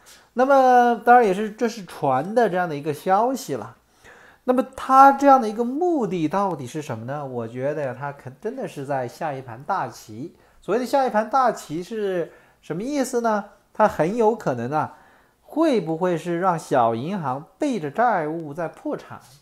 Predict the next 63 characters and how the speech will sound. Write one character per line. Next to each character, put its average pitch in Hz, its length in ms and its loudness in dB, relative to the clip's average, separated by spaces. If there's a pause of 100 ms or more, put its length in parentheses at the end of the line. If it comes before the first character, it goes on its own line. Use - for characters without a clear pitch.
(160)
对 156 100 -10
吧？ 160 100 -2
因 196 120 -6
为 226 100 -4
现 220 220 -6
在， 208 340 0 (380)
呃， 156 560 2
银 190 180 -6
行 202 100 -8
的 202 60 -6
破 226 160 -6
产 185 220 -6
法 110 180 -6
已 101 60 -12
经 123 140 -14
出 165 200 -10
来 110 160 -6
了， - 200 -18
就 156 100 -12
是 143 120 -10
允 151 280 -4
许 202 120 -8
银 123 160 -10
行 120 140 -14
破 135 160 -10
产。 - 240 -18
以 147 140 -6
前 165 280 -2
是 233 360 -2
银 180 140 -10
行 190 180 -6
不 - 120 -16
准 143 200 -8
破 139 180 -12
产， - 180 -16 (120)
对 131 100 -12
吧？ 120 100 -10 (360)
就 131 120 -18
是 127 60 -18
所 127 80 -10
谓 135 80 -6
的 139 100 -6
国 127 220 -6
家 156 180 -2
背 156 220 -8
书 147 260 -12
嘛， 131 160 -14 (100)
对 120 100 -16
不 123 60 -14
对？ 120 140 -10 (360)
现 185 160 -6
在 196 180 -2
呢， 170 100 -2
这 175 100 -4
个 165 80 -4
银 160 280 -6
行 185 200 -4
是 196 140 -8
可 202 160 -6
以 190 100 -2
破 208 200 -6
产 120 140 -12
的， - 100 -18